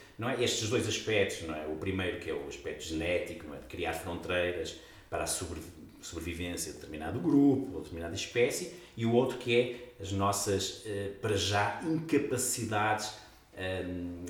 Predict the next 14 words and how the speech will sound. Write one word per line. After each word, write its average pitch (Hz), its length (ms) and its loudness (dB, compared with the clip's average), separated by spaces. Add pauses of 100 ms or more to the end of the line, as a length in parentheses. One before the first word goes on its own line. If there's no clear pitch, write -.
digamos, 92 240 -4
do 104 80 -4
nosso - 240 -2
foro 92 220 -2
cognitivo 104 720 -4 (340)
de, 120 540 4
de 113 100 -2
conseguirmos 113 460 0
ver 123 200 0
para 117 160 0
além 113 340 0
daquilo 104 280 -4
que 104 120 -6
nós, 95 420 -4